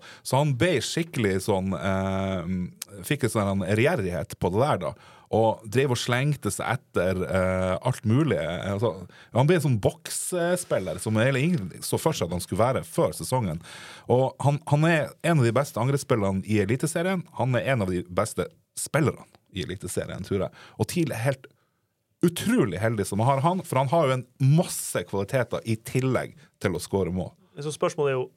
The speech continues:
Speaker 2: hvor, hvor skal han spille? Skal han spille helt på topp, eller skal han spille mer i den tierrollen? For det er jo da det liksom, det er jo tre spillere i praksis det her står imellom. Det er han, det er han, eh, Nordås, og det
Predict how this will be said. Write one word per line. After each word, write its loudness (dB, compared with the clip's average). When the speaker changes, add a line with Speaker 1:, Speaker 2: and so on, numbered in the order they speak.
Speaker 2:
hvor, 0
hvor -4
skal -6
han -8
spille? -6
Skal -12
han -10
spille 0
helt -2
på -12
topp, -2
eller -6
skal -8
han -8
spille -2
mer -4
i -8
den -14
tierrollen? -6
For -6
det 0
er 0
jo 2
da 2
det -6
liksom, -10
det 4
er 0
jo -2
tre -2
spillere -6
i -12
praksis -8
det -6
her -10
står -2
imellom. -10
Det 0
er -4
han, -2
det 2
er 0
han, -4
eh, -8
Nordås, -2
og -12
det 0